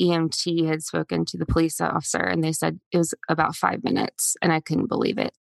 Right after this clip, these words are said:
I think the thing that struck me most was how many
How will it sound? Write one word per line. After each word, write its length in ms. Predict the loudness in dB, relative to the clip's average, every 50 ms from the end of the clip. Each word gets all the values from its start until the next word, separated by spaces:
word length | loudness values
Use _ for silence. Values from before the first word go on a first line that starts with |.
| _ -2 0
I 120 | 0 2
think 220 | 4 4 2 4
the 100 | 2 0
thing 260 | 0 2 2 2 2 2
that 120 | 0 -2
struck 280 | -4 -2 -2 -4 -4 _ -2
me 120 | 0 0
most 720 | 2 2 2 2 0 0 -2 -2 -4 -6 -6 -6 -8 -12 _ _ -20 -20 -20 -20 -20 -20 _ -2
was 680 | 2 4 4 4 4 2 2 2 2 0 0 -4 -8 -8 -10
how 540 | -10 -6 0 2 2 4 4 2 2 0
many 880 | -2 -2 -2 -2 -2 -2 -2 -2 -2 -4 -2 -2 -2 -2 -2 -2 -4